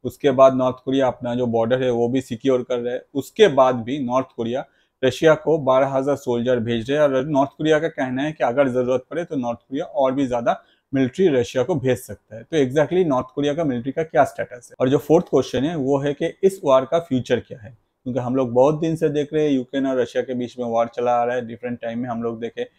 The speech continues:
रशिया बहुत आगे चल चुका है। On the other side हम लोग ये भी देखे कि यूक्रेन की तरफ से रशिया का भी कुछ पार्ट जो है, वो कब्जा लिया है। तो आगे जाके exactly इसका फ्यूचर क्या है? तो चलिए एक एक करके ये सारा क्वेश्चन का आंसर ढूंढने का कोशिश करते हैं।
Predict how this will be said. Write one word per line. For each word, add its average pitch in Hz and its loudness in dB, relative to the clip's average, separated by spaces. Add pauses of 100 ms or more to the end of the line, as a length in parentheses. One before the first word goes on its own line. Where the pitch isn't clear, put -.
(240)
रशिया 117 -2
बहुत 120 0
आगे 120 -2
चल 113 -4
चुका 120 -4
है। 123 -2
On 131 -8
the 120 0
other 117 -8
side 123 -8
हम 120 -6
लोग 123 -6
ये 123 0
भी 131 -2
देखे 120 -10
कि 120 -6
यूक्रेन 123 -8
की 127 -8
तरफ 113 -8
से 120 -12 (380)
रशिया 127 2
का 127 2
भी 127 0
कुछ 123 -4
पार्ट 120 2
जो 120 -4
है, 123 0
वो 117 -2
कब्जा 117 0
लिया 120 0
है। 120 -4 (340)
तो 151 -2
आगे 151 2
जाके 170 0
exactly 127 -2
इसका 147 -4
फ्यूचर 113 -6
क्या - -20
है? 139 -20 (200)
तो 127 -6
चलिए 185 6
एक 190 0
एक 196 2
करके - 0
ये 139 2
सारा 139 2
क्वेश्चन 135 -6
का 185 -4
आंसर 135 -4
ढूंढने 123 -4
का 220 -6
कोशिश 127 -4
करते - -20
हैं। - -20